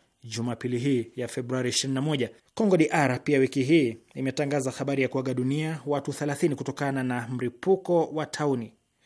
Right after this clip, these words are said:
uliolikumba eneo la kaskazini mashariki mwa nchi tokea miezi mitatu iliyopita. Haya yanajiri huku idadi ya waliopoteza maisha kutokana na ugonjwa wa Ebola nchini Guinea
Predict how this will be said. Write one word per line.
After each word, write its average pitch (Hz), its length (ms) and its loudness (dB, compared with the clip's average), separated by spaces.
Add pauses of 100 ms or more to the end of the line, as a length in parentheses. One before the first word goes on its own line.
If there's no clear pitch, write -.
(280)
uliolikumba 131 600 0
eneo 139 240 0
la 143 100 0
kaskazini 123 460 -4
mashariki 123 460 -4
mwa 123 160 -4
nchi 151 200 -4
tokea 131 460 -2 (280)
miezi 123 260 -4
mitatu 127 300 -4
iliyopita. 131 440 2 (380)
Haya 180 420 4
yanajiri 143 520 0
huku 135 260 -2
idadi 147 460 4 (380)
ya 131 160 0
waliopoteza 131 560 0
maisha 143 260 0
kutokana 139 460 -2
na 131 100 -2
ugonjwa 131 500 0
wa 139 120 2
Ebola 143 380 2
nchini 127 260 -6
Guinea 156 260 6